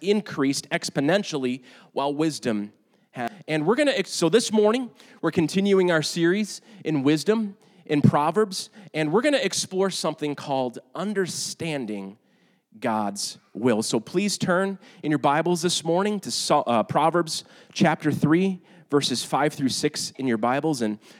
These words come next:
the text will be on the screens this morning, and also it should be on your handouts.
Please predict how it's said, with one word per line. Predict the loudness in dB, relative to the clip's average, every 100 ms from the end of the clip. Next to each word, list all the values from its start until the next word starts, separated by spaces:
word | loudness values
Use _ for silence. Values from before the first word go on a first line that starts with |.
| -6
the | 0
text | 0 0
will | -2
be | 0 0
on |
the | 0
screens | -4 -4 -4 -4
this | -8 -8
morning, | -6 -6 -6
and | -8
also | -2 -2 0 -2 -2
it | -4
should | -8 -6 -2
be | 0
on | 0
your | 0
handouts. | -2 -4 -4 -8 -14